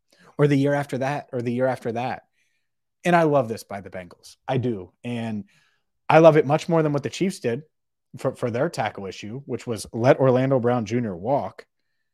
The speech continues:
sign Jawan Taylor, and now they're moving him to left tackle. That's weird to me. And when you look at the price tag, that to me is just awesome. Sixty-four million dollars over four years.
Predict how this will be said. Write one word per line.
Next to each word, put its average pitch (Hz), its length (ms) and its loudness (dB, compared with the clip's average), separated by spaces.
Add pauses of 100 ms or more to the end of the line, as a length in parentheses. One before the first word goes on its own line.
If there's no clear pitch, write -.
(240)
sign 143 420 -2
Jawan 127 360 2
Taylor, 98 540 -6 (1400)
and 143 160 -2
now 139 140 2
they're 139 100 2
moving 127 300 -4
him 139 80 -6
to 120 80 -2
left 123 180 -6
tackle. 135 480 -10
That's 143 220 -8
weird 120 280 -6
to - 80 -16
me. 85 220 -18 (760)
And 139 100 -4
when 135 80 -4
you 127 80 -4
look 147 200 -4
at 170 60 -12
the - 60 -18
price - 360 -12
tag, - 320 -18 (420)
that 131 300 -2
to 127 100 -10
me 110 440 -10 (720)
is 113 260 -10
just - 320 -12 (360)
awesome. - 380 -4 (460)
Sixty-four 151 580 -2
million 127 260 -2
dollars 110 320 -2
over 95 160 -10
four 104 240 -6
years. 92 380 -12